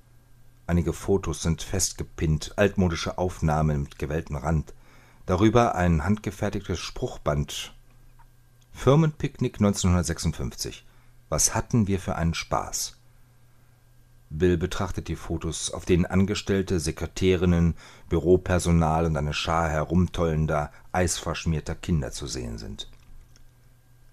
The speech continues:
Männer stehen um einen Grill. Einer trägt die obligatorische Spaßkochmütze. Junge Männer und Frauen beim Hufeisenwerfen, junge Männer und Frauen beim Volleyball, junge Männer und Frauen beim Schwimmen im See.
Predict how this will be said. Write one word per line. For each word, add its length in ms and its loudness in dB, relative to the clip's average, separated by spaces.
Männer 360 6
stehen 440 0
um 140 -2
einen 200 0
Grill. 380 2
Einer 300 2
trägt 260 -6
die 60 -4
obligatorische 800 -4
Spaßkochmütze. 1120 -2
Junge 180 8
Männer 340 8
und 140 2
Frauen 420 2
beim 220 0
Hufeisenwerfen, 880 -4
junge 180 6
Männer 260 8
und 120 2
Frauen 320 2
beim 220 4
Volleyball, 520 2
junge 220 6
Männer 260 6
und 160 0
Frauen 340 2
beim 160 4
Schwimmen 400 4
im 180 2
See. 360 0